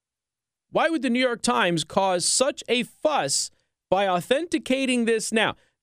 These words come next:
Do you remember me doing a, a, a segment a few weeks ago, two weeks ago, maybe, maybe three weeks ago? I have to go back and look. They're coming for Joe Biden, and they're gonna use Hunter Biden to take him down. Do you remember me saying that?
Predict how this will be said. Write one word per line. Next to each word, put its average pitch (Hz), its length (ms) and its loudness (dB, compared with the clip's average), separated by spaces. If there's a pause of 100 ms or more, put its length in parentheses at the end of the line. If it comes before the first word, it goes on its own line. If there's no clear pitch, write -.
Do 170 100 0
you 233 160 0
remember 240 540 2
me 220 240 0
doing 208 500 -2
a, 160 140 0 (260)
a, 135 380 0
a 139 80 -2
segment 190 380 0
a - 40 -2
few 202 160 -2
weeks 185 220 -2
ago, 175 360 0 (560)
two 214 120 0
weeks 220 180 -2
ago, 226 220 0
maybe, 226 200 0
maybe 190 220 0
three 233 200 -2
weeks 240 180 -4
ago? 240 340 -2
I 180 40 0
have 180 80 -2
to 180 40 -8
go 175 80 0
back 175 180 0
and 143 80 0
look. 180 240 -2 (1000)
They're 160 160 0
coming 196 380 0
for 180 120 -2
Joe 170 220 0
Biden, 170 520 -2 (120)
and 143 100 0
they're 147 100 0
gonna 147 120 0
use 151 200 0
Hunter 160 200 0
Biden 156 200 0
to 143 80 -2
take 160 200 -2
him 143 80 0
down. 156 220 0
Do 135 40 -8
you 160 60 0
remember 254 160 0
me 254 60 -2
saying 262 300 0
that? 285 220 0